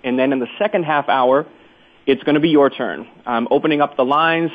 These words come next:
and you, the soap fans, can call in and share your thoughts. Uh, but before that, since this is the first show, I wanted to briefly let you know what you can expect from Soap Central Live in the weeks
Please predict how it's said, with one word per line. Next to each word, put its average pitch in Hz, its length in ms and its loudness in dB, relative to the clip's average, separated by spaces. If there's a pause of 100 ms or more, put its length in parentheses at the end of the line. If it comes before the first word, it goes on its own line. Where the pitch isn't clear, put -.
and 120 280 -2
you, 156 80 2
the 175 160 -2
soap - 200 0
fans, 135 300 -2
can 123 140 -8
call 143 320 0
in 139 220 -2
and 117 300 -2 (140)
share 135 160 2
your 117 200 2
thoughts. 85 340 -4 (880)
Uh, 135 160 2
but - 120 -10
before 226 320 0
that, 165 280 0
since 156 120 -4
this 196 140 0
is 202 100 -8
the 175 80 0
first 160 360 0
show, 120 320 2 (500)
I 147 80 0
wanted 180 220 2
to 165 80 2
briefly 208 420 2
let 165 220 2
you 185 80 0
know 143 180 2
what 147 220 -2
you 147 60 -2
can 151 140 -2
expect 131 460 -4
from 139 240 -8
Soap 139 160 -2
Central 143 300 -2
Live 117 300 2
in 131 100 0
the 127 80 -2
weeks 123 260 -2